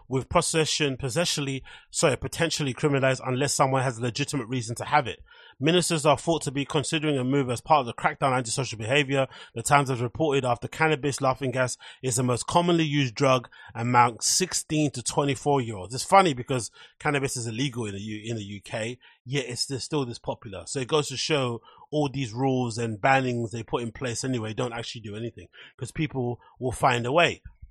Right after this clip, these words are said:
Um, it continues, says there are s-, concerns about health problems caused by its usage,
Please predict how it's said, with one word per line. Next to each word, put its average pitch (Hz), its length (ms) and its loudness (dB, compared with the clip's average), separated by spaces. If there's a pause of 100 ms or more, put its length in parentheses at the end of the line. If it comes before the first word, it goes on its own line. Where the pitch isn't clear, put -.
(160)
Um, 123 300 -2
it 131 260 -10
continues, 185 500 0
says 143 140 -4
there 139 160 2
are 131 80 0
s-, - 140 -6
concerns 165 540 2
about 131 220 4
health 151 220 6
problems 143 380 -2
caused 127 300 -2
by 113 120 -2
its 104 140 -10
usage, 139 520 -4